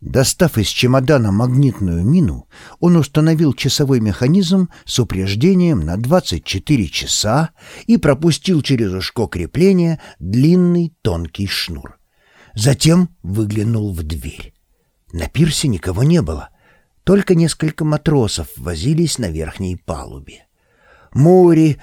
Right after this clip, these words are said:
решительно вышел из-под защиты пакгауза, преодолел десять ярдов, отделявших его от корабля, и бросил мину в воду между бортом и стенкой пирса.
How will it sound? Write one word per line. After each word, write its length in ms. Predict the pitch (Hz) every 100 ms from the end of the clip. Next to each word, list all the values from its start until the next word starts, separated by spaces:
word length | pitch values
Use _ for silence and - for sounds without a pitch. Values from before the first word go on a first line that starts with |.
| -
решительно 680 | 110 120 - 233 208 165 147
вышел 360 | 180 180 156
из-под 340 | 151 - 139 120
защиты 540 | 131 120 - 208 131
пакгауза, 920 | - 101 87 101 143 135 127 113 110 - - -
преодолел 580 | 123 135 135 151 214 226
десять 440 | 135 180 170 170
ярдов, 520 | 110 127 127 123 123 127
отделявших 720 | 123 131 139 131 - 131 -
его 260 | 135 131
от 120 | 127
корабля, 600 | - 127 127 127 123 113 - - - _
и 180 | 185 208
бросил 600 | 131 143 135 - 98 87
мину 380 | 92 139 175 160
в 80 | 135
воду 640 | 135 151 160 117 82 - - -
между 400 | 120 127 113 98
бортом 680 | 95 85 85 - 180 190 185 -
и 120 | 190
стенкой 640 | 175 - 90 87 90 85 82
пирса. 500 | - 80 - - 76